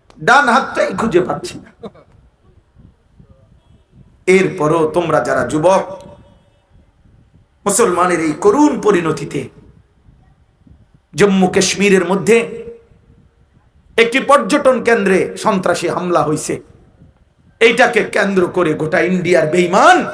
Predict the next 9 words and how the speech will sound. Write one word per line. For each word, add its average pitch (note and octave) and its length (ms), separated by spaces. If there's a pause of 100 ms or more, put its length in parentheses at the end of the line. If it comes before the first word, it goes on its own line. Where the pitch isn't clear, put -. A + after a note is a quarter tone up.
(800)
এই C4+ 260
কসাই D#4 400
মোদি D4+ 360 (1500)
তার F#3+ 180
বাহিনী F3+ 360
দিয়ে D#3+ 360 (460)
লক্ষ C#4 480
লক্ষ A#3 480
মুসলমানকে E3 840